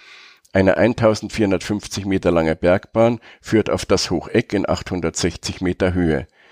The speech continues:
Sie ist ein moderner, kuppelbarer Vierersessellift, der am Ein- und Ausstieg mit geringerer Geschwindigkeit fährt und dazwischen mit sehr hoher Geschwindigkeit unterwegs ist, was besonders im Winter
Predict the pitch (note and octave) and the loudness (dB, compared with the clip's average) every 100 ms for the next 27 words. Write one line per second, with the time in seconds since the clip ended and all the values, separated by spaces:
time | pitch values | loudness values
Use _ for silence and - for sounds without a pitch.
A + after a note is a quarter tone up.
0 | - - - G#2+ - - F#2+ F2+ E2+ F2+ | -20 -14 -6 -4 -2 0 2 0 2 4
1 | A2+ A#2+ - G#2+ A2+ - F#2 F#2+ G2+ - | 4 0 -4 -6 -4 0 0 2 -2 -2
2 | F2 G2 - A2+ - A#2+ C3 - - - | -2 0 0 -2 -2 -4 -4 -6 -14 -20
3 | - _ G2 D2 F#2 - F#2 A#2 - F2+ | -20 _ 2 4 2 2 2 2 0 -4
4 | - E2 F#2+ - A#2 G#2+ F#2+ - F2 E2+ | -2 0 0 -2 -4 -2 -6 -4 -4 -2
5 | F#2 G2 G2 E2 D#2+ E2+ G2+ G#2 - G2 | 0 2 0 0 -2 0 0 -2 0 0
6 | - G#2 G#2 - - - A2+ - D#2+ - | 2 2 2 2 -10 -4 -2 0 -4 -2
7 | A2 B2+ G#2+ F#2 - G2 F#2+ G2+ G2 F2+ | -2 0 0 0 2 2 4 2 2 0
8 | - E2 D#2+ D#2 - D2+ - D#2 D2+ D#2+ | 0 0 0 -4 -2 -2 -2 -2 0 0
9 | F#2 - - - - F2+ - E2+ F2+ G2 | 0 0 -2 -2 -2 -2 -2 -2 0 2
10 | G2+ - E2 C#2+ E2 F2+ G#2 A2+ | 2 0 -4 -2 -2 0 0 0